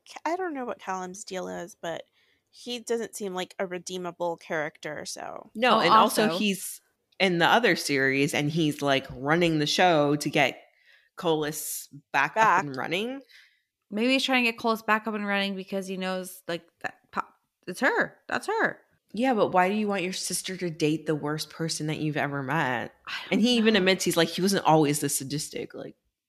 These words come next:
Speaker 3: But you only knew
Speaker 1: It
Speaker 3: him as this person.
Speaker 1: It, it,
Speaker 3: The person who,
Speaker 1: it
Speaker 3: like, scared your sister off a cliff and died and then brought her back and then is trying, like, it's just
Speaker 2: Also, what was that bullshit with him? Like, "Oh, I felt guilty. I wasn't there to watch her, to save her."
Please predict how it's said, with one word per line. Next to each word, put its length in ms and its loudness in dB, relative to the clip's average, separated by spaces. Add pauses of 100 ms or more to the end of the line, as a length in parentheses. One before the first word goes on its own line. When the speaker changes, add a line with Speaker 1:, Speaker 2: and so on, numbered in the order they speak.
(200)
Speaker 3:
But 100 6
you 180 4
only 280 6
knew 200 6
Speaker 1:
It 60 6
Speaker 3:
him 220 6
as 240 0
this 160 -8
person. 580 0 (300)
Speaker 1:
It, 160 -6 (220)
it, 120 -2 (160)
Speaker 3:
The 60 -4
person 320 2
who, 60 2
Speaker 1:
it 40 2
Speaker 3:
like, 140 -2
scared 400 0
your 80 -2
sister 320 -4
off 120 0
a 60 -2
cliff 260 -4
and 120 0
died 360 6
and 80 -4
then 120 0
brought 180 4
her 80 2
back 420 2
and 100 -4
then 160 -2
is 80 -6
trying, 320 -4 (100)
like, 240 -14
it's 160 -14
just 300 -10 (300)
Speaker 2:
Also, 280 4
what 180 6
was 100 0
that 160 -2
bullshit 360 0
with 120 0
him? 220 -2
Like, 160 -2 (300)
"Oh, 160 4
I 160 2
felt 260 -2
guilty. 340 0
I 40 2
wasn't 260 0
there 280 0
to 180 -4
watch 380 -2
her, 140 -2
to 120 -8
save 380 0
her." 300 -6